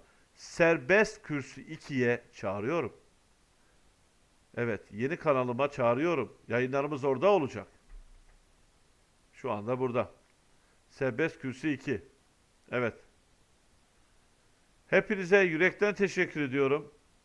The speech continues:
Hepiniz sağ olun, var olun. Sevinirim. Şimdi ben Serbest Kürsü ikiye geçiyorum.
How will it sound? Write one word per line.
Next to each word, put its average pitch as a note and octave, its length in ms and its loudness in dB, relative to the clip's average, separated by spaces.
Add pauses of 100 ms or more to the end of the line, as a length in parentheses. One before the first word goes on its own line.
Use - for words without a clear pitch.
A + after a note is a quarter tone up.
(300)
Hepiniz E3 420 -2
sağ E3 260 6
olun, D#3+ 260 2
var D#3+ 200 8
olun. D#3+ 380 -2 (880)
Sevinirim. F#3+ 640 2
Şimdi F#3+ 460 0
ben F#3 300 10 (140)
Serbest F3+ 800 4
Kürsü F#3 360 -4
ikiye F#3+ 360 6
geçiyorum. D3+ 520 0